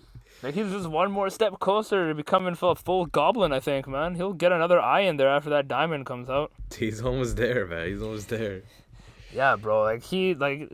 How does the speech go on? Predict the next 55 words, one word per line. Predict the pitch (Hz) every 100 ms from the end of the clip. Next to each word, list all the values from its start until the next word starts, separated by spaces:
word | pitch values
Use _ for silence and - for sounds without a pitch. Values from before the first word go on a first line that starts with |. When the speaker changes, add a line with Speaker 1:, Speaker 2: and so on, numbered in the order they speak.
| 143
Speaker 1:
he | - 214 226
looks | 165 185 -
like | 175 165
what | 151 143
Kyrie | - 165 165 156 147
Irving | 151 147
thinks | 139 123 117
he | 113
looks | 98 -
like. | 87 78 _ - - -
Speaker 2:
<laughs> | 226 233 220 - _ _ - _ _
Speaker 1:
Except | - - 123 -
he |
has | 127
a |
diamond | 135 165 160 160
where | 156
his | 147
third | - 156 156
eye | 147 131
should | 139
be, | 131
you | 120
know? | 123 147 165 - _ _ _ _ _ -
Speaker 2:
He's | -
Speaker 1:
Which | 233 226
Speaker 2:
woke. | 196
Speaker 1:
is |
still | 151 208 160
insane. | 120 117 - - - 240 165 120
He's | 143 202 175 -
supposed | - 240 226 -
to | 208
g-, | 175 - _ _
he's, | 185 190 - _ 185
he | 240
has | 226
to | 240
get | 233
it | 196
taken | 208 202 214
out, | 185
put | 196
it | 175
back | 190 190
on, | 208
like, | 202
a | 180
smaller | - - 156 165 180 143
rod | 127 147 170
or | 143
something | 143 139 135 123
later | 123 117
on, | 113 104
right? | 98 135